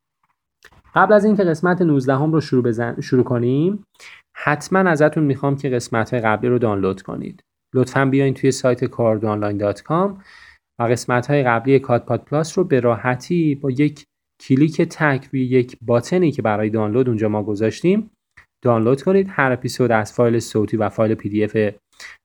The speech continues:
در واقع مربوطه تشکیل شده که خب می‌تونه براتون خیلی خیلی مفید باشه. و اما قسمت نوزدهم از کادپاد پلاس رو ما اختصاص دادیم به یک نکتهٔ ریز اما بسیار مهم گرامری، تفاوت لک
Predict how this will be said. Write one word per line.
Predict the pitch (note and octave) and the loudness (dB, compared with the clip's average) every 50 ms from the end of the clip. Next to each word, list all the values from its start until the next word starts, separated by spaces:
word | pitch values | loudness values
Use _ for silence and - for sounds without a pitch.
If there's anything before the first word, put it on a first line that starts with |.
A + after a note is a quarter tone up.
| _ - | _ -8
در | G#2 G2 F#2+ | -6 -4 -4
واقع | G2 F#2+ G#2 | -4 -4 -2
مربوطه | A2 A2 G#2 G2 F#2+ F#2+ F#2+ G2+ G2+ G2 - - C3+ C#3+ D3+ E3+ F3+ F#3 | -2 0 2 2 0 0 0 -4 -6 -6 -2 0 0 0 2 0 -4 -8
تشکیل | - - E3+ E3+ E3 - - F#3+ F3+ | -6 -2 -2 -2 -2 -4 -4 -6 -6
شده | F3+ - F3+ E3+ F3+ F3+ F3 | -2 -2 -2 0 0 0 0
که | E3+ - - | -2 -6 -10
خب | C#3 - C3 A#2 - | -2 0 0 0 2
می‌تونه | C#3 C#3+ C#3 - - D#3+ D#3 D#3 D#3 D#3+ D#3 - - - - _ _ _ _ - | -2 -2 -2 -2 -2 0 0 2 0 -2 -4 -10 -20 -20 -20 _ _ _ _ -2
براتون | A#2 G#2+ G#2+ A2+ - - B2+ | 0 0 0 -2 -2 -2 -4
خیلی | - - A2+ G#2+ G2 G#2+ | -2 0 0 0 0 -2
خیلی | - - A#2+ B2+ D#3 | -2 -2 0 0 2
مفید | D#3+ C#3 G#2+ - - G#2 - - | 0 0 -2 -2 -6 -10 -8 -8
باشه. | - - C3+ - - - D#3 - _ | -14 -14 -14 -14 -14 -14 -14 -12 _
و | - | -4
اما | C#3+ - F#3 G3+ A3 A3 | 0 2 4 4 4 4
قسمت | A3 E3+ D3+ D3+ - - E3+ F3 F#3+ F#3+ F#3+ | 4 2 0 0 0 -2 0 0 0 0 0
نوزدهم | G3+ G3 F3 D3+ C3+ B2+ B2 A#2 A2+ A#2+ A2 A2+ C3+ D3+ D3+ | 0 0 2 2 2 2 0 0 -2 -4 -2 -2 -2 -2 0
از | C#3+ C3+ C3+ C3+ - | 0 -2 -2 -4 -2
کادپاد | - A#2+ A2 - - A#2+ A2+ - | 0 0 0 2 0 -2 -2 -2
پلاس | - - E3+ F3 E3+ F3 - - | -4 -4 -4 -4 -4 -4 -4 -2
رو | D#3+ D#3 | 0 0
ما | D3+ D3+ D3 | 2 0 0
اختصاص | C3+ C#3 - C3 A#2 - - D3 D3 D3 - | -2 -2 -4 -6 -4 -2 -2 -2 -2 0 -2
دادیم | C3+ C3+ C3+ B2+ | -2 0 0 0
به | A#2 A#2 | 0 2
یک | B2+ C#3+ C#3 C#3 - | 0 0 -2 -2 -2
نکتهٔ | A#2+ A2 G#2 - _ C3 B2+ A#2+ A#2 | -2 -2 -2 -4 _ -2 0 0 0
ریز | A2 A2 C#3 E3 F#3 G3 G3 F#3+ F#3+ - _ _ _ _ _ _ _ _ | 0 2 0 0 2 0 -2 -4 -6 -10 _ _ _ _ _ _ _ _
اما | - A#2+ A#2 A2+ | -6 -2 -2 -2
بسیار | G#2 A2 A#2 G2+ - - - D3+ D#3 E3+ F3 E3+ | -2 -2 -4 -4 -4 0 2 4 4 4 4 4
مهم | D3+ C3+ A#2 C3+ C3 | 2 0 0 0 0
گرامری، | B2+ A#2+ A2 G#2+ G#2 F#2+ F#2 F#2 F#2 F2+ G#2 A#2 B2+ _ _ _ _ _ _ _ _ _ _ _ _ | 0 0 0 0 0 0 -2 -4 -6 -10 -10 -14 -16 _ _ _ _ _ _ _ _ _ _ _ _
تفاوت | - B2+ B2 - - A#2+ A2+ A2+ B2+ A#2+ - A#2+ | -2 -2 -2 2 2 0 2 2 0 0 0 -2
لک | A2 A2+ B2+ D3 E3+ F#3 F#3+ F#3+ - - | 0 2 2 2 2 0 -2 -6 -12 -18